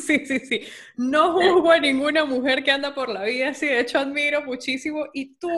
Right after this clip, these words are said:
caso me llama mucho la atención, porque yo recuerdo que tú eras una persona muy pudorosa, hasta penosa y no sé qué. Y de repente nace Liam y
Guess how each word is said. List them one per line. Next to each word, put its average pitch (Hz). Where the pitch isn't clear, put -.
caso 302
me 262
llama 233
mucho 285
la 277
atención, 269
porque 240
yo 220
recuerdo 302
que 311
tú 220
eras 302
una 339
persona 254
muy 285
pudorosa, 240
hasta 185
penosa 226
y 196
no 208
sé 220
qué. 269
Y 302
de 277
repente 370
nace 381
Liam 381
y 254